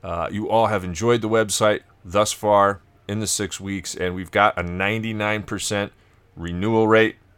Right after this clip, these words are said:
to the website. And just today, my goodness, alone, all the earth changes. Sixty-three earthquakes.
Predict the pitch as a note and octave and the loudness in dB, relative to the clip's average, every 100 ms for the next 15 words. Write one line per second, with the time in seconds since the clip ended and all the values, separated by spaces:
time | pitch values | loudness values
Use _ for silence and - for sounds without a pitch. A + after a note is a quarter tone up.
0 | _ - A#2 G#2+ G#2 G2+ F#2 - G2 F#2+ | _ -8 -4 -2 2 2 0 0 2 0
1 | - _ _ _ _ _ _ _ _ - | -2 _ _ _ _ _ _ _ _ -14
2 | E2+ F2 F2 F2 - A2+ - - F#2+ A2 | -6 -4 -4 -6 -8 -6 -6 -6 0 2
3 | F#2+ G#2 G2 A2 G2 - G2 G2+ F#2+ G2 | 2 0 -2 -4 -4 -6 -4 -4 0 0
4 | F2+ F2 F#2+ F2 - F#2+ F2 E2+ - - | 0 -4 -6 -6 -8 -8 -8 -10 -12 -20
5 | - _ - C#3+ D3 - D3 B2 - A#2+ | -20 _ -4 -2 -2 -4 -6 -8 -4 -2
6 | A#2 A#2 G2+ _ _ _ _ _ _ - | 0 -2 -8 _ _ _ _ _ _ -2
7 | G#2 - - D#2 A1+ - - | -2 -2 -6 -6 -8 -12 -12